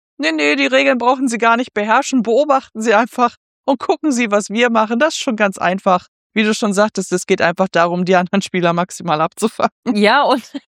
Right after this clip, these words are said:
Speaker 2: <laughs> ich find's ja so geil, wie Kate dann auch so sagt, "Ja, okay, aus ihrem Munde klingt das irgendwie wie ein Kompliment." Und Colin, "Oh ja, das ist ein Kompliment von mir", ne? Also,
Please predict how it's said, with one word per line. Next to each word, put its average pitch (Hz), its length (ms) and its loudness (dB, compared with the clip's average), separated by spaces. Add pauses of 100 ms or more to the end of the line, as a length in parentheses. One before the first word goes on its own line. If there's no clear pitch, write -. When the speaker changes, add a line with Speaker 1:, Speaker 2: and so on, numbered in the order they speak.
(560)
Speaker 2:
<laughs> 403 240 -2
ich 339 120 -6
find's 349 200 -4
ja 311 120 -4
so 247 120 -4
geil, 247 360 2
wie 233 320 -6
Kate 247 240 0
dann 226 160 0
auch 190 100 2
so 226 100 -8
sagt, 208 180 -2
"Ja, 196 140 2
okay, 240 260 0
aus 208 180 2
ihrem 240 200 -2
Munde 269 280 -2
klingt 277 280 -4
das 240 160 -4
irgendwie 269 460 -2
wie 277 100 0
ein 269 80 -4
Kompliment." 262 540 -4
Und 190 200 -4
Colin, 208 240 0
"Oh 185 120 2
ja, 180 320 2
das - 140 -6
ist - 180 -2
ein 254 140 0
Kompliment 214 640 0
von 214 240 2
mir", 208 220 2
ne? 226 180 2
Also, 202 220 0